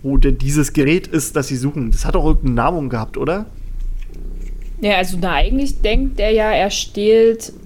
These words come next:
Speaker 2: ähm, er soll,
Speaker 1: Plutonium,
Speaker 2: soll
Speaker 1: ne?
Speaker 2: Plu-, Plutonium
Speaker 1: Stimmt, stimmt.
Speaker 2: stehlen und
Speaker 1: Genau.
Speaker 2: denkt, äh, und das, und er wundert sich schon darüber, dass das so komisch,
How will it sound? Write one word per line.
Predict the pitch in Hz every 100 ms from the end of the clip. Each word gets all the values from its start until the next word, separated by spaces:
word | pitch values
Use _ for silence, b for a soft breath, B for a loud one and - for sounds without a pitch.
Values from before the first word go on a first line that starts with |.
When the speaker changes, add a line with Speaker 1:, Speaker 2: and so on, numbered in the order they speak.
| -
Speaker 2:
ähm, | 180 185 185 180 180 175 175 175 175 - - - - - - - - - - -
er | 180
soll, | - 180 185 180 175
Speaker 1:
Plutonium, | 202 202 135
Speaker 2:
soll | 135 190
Speaker 1:
ne? | 160 - - - - - - - -
Speaker 2:
Plu-, | 240
Plutonium | 233 240 - 226 220 196
Speaker 1:
Stimmt, | 180 185
stimmt. | 202 202
Speaker 2:
stehlen | 190 165 160
und | 165
Speaker 1:
Genau. | 170 135 131
Speaker 2:
denkt, | 135 - -
äh, | 196
und | 190
das, | 202 202 196
und | - - - - 202
er | 190
wundert | 220 262 269
sich | 262 240
schon | 233 220
darüber, | 214 226 214
dass | 196 -
das | 196 -
so | 190
komisch, | 190 196 196 196 -